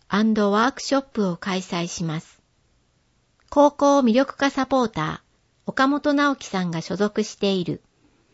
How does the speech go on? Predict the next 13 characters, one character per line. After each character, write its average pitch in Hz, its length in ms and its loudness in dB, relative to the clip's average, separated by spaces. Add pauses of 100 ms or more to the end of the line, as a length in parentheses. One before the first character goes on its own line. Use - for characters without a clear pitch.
(220)
中 285 240 2
国 294 300 2
電 269 240 4
力 190 240 -6
と - 220 -6 (260)
エ 277 100 4
イ、 233 180 -2 (280)
北 277 320 2
栄 214 180 4
の 170 140 -4
共 202 240 0
催 190 280 -2
で、 180 280 -4